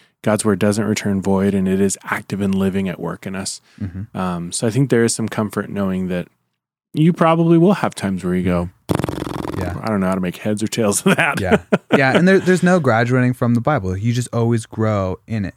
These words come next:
Speaker 2: Uh,
Speaker 1: Mm-hmm.
Speaker 2: you don't, you don't go through the Bible and, and exit the other side. You go down deeper into Scripture. It's like mining. You have to, each time you wanna dig deeper, you actually have to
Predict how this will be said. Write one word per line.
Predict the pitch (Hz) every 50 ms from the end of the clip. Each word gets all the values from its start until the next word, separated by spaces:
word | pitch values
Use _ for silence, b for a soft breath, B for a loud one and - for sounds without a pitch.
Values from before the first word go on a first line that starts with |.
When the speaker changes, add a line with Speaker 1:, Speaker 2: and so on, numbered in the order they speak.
| _ _ _
Speaker 2:
Uh, | - 117 104 98 101
Speaker 1:
Mm-hmm. | 101 95 98 98 - _ _
Speaker 2:
you | - 131 131
don't, | 139 147 156 165 156 - -
you | - 123 131
don't | 156 165 180 - - _
go | 131 143 143 135 120
through | - - - - - 123 127 135 143 147 147 139
the | 131
Bible | 120 117 110 113 113 113 117
and, | 117 110 107 - -
and | - 113 107 90
exit | 117 110 - 107
the | 90 110
other | 113 104
side. | 101 - 110 107 107 104 101
You | 98 104 101
go | 92 107 101 98 95 95
down | 95 - - 104 107 110 107 98 90 90 90 90 -
deeper | - 117 113 - - - - - _
into | - 98 95 - - -
Scripture. | - - - 87 - - 58
It's | 101 92 -
like | 123 110 101
mining. | 107 101 101 104 110 113 98 90 92 92
You | 98 104
have | 101 98
to, | - 101 95 b b b b b b _
each | 120 127 120 - -
time | - - 120 113 113 117 117 120 123 127 117
you | 85 101 104 104 107
wanna | 110 113 110 110
dig | 104 113 117 104 101
deeper, | - 110 107 - 123
you | 120 113
actually | 107 104 - 110
have | 101
to | - 101